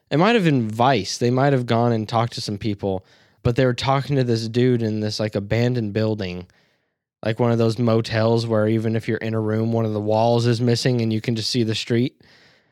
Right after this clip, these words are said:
And the guy was about to get executed. Like, he, uh, he owed a guy a bunch of money, so he was about to do a fuckload of crocodile 'cause they were about to come kill him anyway. So he had just, like,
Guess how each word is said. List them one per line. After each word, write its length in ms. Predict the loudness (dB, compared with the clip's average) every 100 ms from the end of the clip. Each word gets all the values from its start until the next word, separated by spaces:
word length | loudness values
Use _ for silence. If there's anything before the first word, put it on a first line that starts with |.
| -4
And 80 | 0
the 80 | 2
guy 300 | 4 4 4
was 180 | 2 0
about 260 | 0 0
to 80 | 0
get 140 | -2 0
executed. 800 | -2 -4 -6 -2 0 0 -2 -6 -14 _ _ _ _ _
Like, 220 | 0 0
he, 240 | 2 2 4
uh, 140 | 2 -2 _ _ _ _ _ -8
he 260 | 0 0
owed 200 | 2 2
a 60 | 2
guy 220 | 4 4
a 60 | 2
bunch 280 | 2 0 0
of 80 |
money, 400 | 0 2 2 0 -6 _ _ _ _ _ -14
so 720 | -2 2 4 4 4 0 -2 -10 _ _ -10
he 180 | 0 0
was 160 | 2
about 240 | 2 0 0
to 80 |
do 160 | 0 0
a 40 |
fuckload 540 | 0 -2 -2 2 2 2
of 120 | 0
crocodile 520 | 0 0 0 0 0
'cause 180 | 0 0
they 100 | 0
were 60 | 0
about 220 | 0 -2
to 80 | -4
come 220 | -4 -2
kill 260 | -2 0
him 120 | 0 -2
anyway. 460 | -2 0 0 -2 -6 _ _ _ -8
So 160 | -2
he 160 | 2 2
had 100 | 2
just, 180 | 0 0
like, 180 | -2